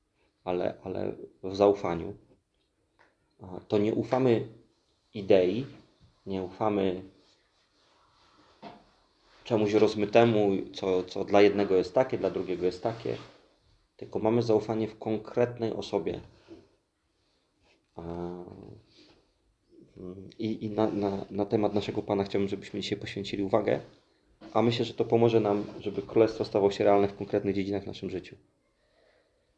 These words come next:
I po kolei, tak? Zaczynamy od tego, co mówiłem w tamtym tygodniu, tak? Czyli trzynasty werset.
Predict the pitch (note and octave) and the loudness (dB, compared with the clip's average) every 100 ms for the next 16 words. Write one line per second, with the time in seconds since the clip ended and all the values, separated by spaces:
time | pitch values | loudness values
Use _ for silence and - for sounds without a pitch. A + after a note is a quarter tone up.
0 | _ _ _ _ D3+ E3 D#3 C#3 G#2 F#2+ | _ _ _ _ 0 4 8 10 10 6
1 | A#2+ - - B2+ D3 C#3+ C3+ C3+ B2+ B2 | -2 -4 2 2 4 6 6 6 4 4
2 | A#2 A2+ A2 A2+ G#2+ G#2 G2 G2+ F2+ F2+ | 4 6 6 4 2 -2 4 4 4 0
3 | A#2+ A#2+ A2 G#2 G2+ - _ _ _ - | -4 -2 -4 -4 -6 -16 _ _ _ -12
4 | - A#2+ B2 A#2+ G#2+ A#2+ B2+ - A#2 | -2 6 6 6 8 8 8 4 2